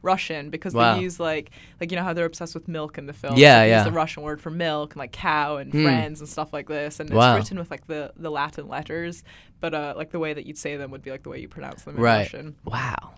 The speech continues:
Speaker 1: Really, like, in-,
Speaker 2: Interesting.
Speaker 1: really good book. Would recommend it if you
Speaker 2: Huh.
Speaker 1: can get through it.
Speaker 2: Yeah, if you can get
Speaker 1: <laughs>
Speaker 2: through
Speaker 1: It's
Speaker 2: it.
Speaker 1: quite thin, but, uh, the film's, like, well made, like, over it.
Speaker 2: Mm-hmm.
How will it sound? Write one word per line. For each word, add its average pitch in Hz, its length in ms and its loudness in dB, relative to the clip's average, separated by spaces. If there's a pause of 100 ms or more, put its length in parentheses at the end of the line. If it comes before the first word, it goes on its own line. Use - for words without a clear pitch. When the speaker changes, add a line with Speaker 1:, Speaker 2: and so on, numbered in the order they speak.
(160)
Speaker 1:
Really, 240 260 0
like, 165 120 0
in-, 127 120 4
Speaker 2:
Interesting. 190 460 -2
Speaker 1:
really 170 260 -4
good 143 180 -12
book. 139 240 -14
Would 175 120 -8
recommend 143 500 -8
it 143 160 -14
if 156 100 -20
you - 100 -14
Speaker 2:
Huh. 123 100 4
Speaker 1:
can 107 80 -2
get - 180 -14
through 85 160 -16
it. - 160 -8
Speaker 2:
Yeah, 117 400 8
if - 60 2
you 110 80 4
can 107 160 2
get 101 160 -2
Speaker 1:
<laughs> - 0 -
Speaker 2:
through - 100 -4
Speaker 1:
It's 101 80 -2
Speaker 2:
it. - 40 -12
Speaker 1:
quite 220 260 -2
thin, 170 340 -6
but, 160 160 -8
uh, 151 200 -6 (180)
the 175 80 -12
film's, 202 340 -4
like, 156 240 -8 (220)
well 147 520 -6
made, 143 360 -14
like, - 240 -18
over 165 320 -8
it. - 200 -10
Speaker 2:
Mm-hmm. 113 400 4